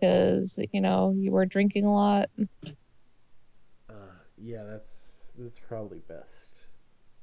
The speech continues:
Speaker 2: Um, he nods and steps into his room, shutting the door behind him before going to sleep. You would also catch wind of what seems to be a large bruise on the back of his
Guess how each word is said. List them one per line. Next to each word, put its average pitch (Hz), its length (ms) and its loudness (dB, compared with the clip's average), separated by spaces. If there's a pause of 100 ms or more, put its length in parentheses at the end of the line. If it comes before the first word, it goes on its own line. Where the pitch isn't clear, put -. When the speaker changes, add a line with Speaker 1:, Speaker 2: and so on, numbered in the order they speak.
(800)
Speaker 2:
Um, 98 360 -16
he 123 100 -12
nods 104 760 -14
and 95 600 -14 (360)
steps - 480 -14
into 107 300 -14
his 98 200 -14
room, 101 400 -14 (540)
shutting 98 340 -14
the 98 60 -14
door 98 180 -14
behind 95 420 -14
him 104 320 -16 (100)
before 101 380 -16
going 101 320 -18
to 98 140 -20
sleep. 104 340 -16 (920)
You 127 100 -6
would 139 80 -6
also 151 340 -8
catch 131 380 -10
wind 117 340 -8
of 101 460 -14
what 107 140 -14
seems 131 320 -10
to 123 100 -12
be 107 400 -12 (460)
a 104 80 -12
large 113 520 -10
bruise 104 640 -12
on 101 180 -14
the 101 80 -14
back 101 360 -14
of 104 160 -12
his - 340 -16